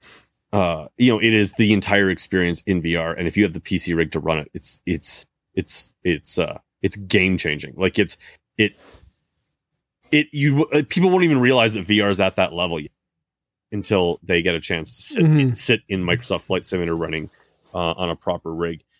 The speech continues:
Speaker 1: Another one to that would be Elite Dangerous. And it,
Speaker 2: Yeah,
Speaker 1: and it
Speaker 2: once again, I never dabbled.
Speaker 1: and that was a, I think, I think that was a P C V R seller for a lot of people. I have heard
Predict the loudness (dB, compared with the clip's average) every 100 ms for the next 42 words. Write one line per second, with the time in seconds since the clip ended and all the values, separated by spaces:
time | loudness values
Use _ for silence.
0 | -4 0 2 2 0 2 0 0 0 2
1 | 2 0 -2 -4 -6 -10 -14 -16 _ _
2 | _ _ _ _ _ _ _ 0 0 -2
3 | _ 2 4 4 4 2 2 2 4 4
4 | 2 0 _ _ -2 0 0 -2 -10 -2
5 | 2 4 2 2 0 0 0 0 -2 0
6 | 0 2 0 0 -2 -2 -6 -4 -4 -2
7 | -2 -4 -4 -4 -4 -6 -8 -8 -12 -10
8 | -10 -6 0 0 0 -2 -4